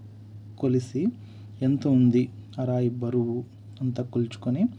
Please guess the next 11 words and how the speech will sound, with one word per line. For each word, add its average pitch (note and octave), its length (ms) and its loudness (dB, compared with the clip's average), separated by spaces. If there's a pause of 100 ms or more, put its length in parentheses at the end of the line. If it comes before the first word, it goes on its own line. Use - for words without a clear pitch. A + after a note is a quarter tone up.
(380)
టెంపరేచర్, C#3+ 680 2
అంటే C#3 200 0 (100)
టెంపరేచర్, C#3 480 2
ఈ - 100 0
పై C3+ 80 2 (140)
భాగంలో C3+ 320 0 (100)
టెంపరేచర్ C#3+ 520 0
ఉంది, A2 200 -4 (1300)
పది E3+ 160 4 (100)
డిగ్రీల E3+ 440 4 (120)
సెల్సియస్ C#3 640 2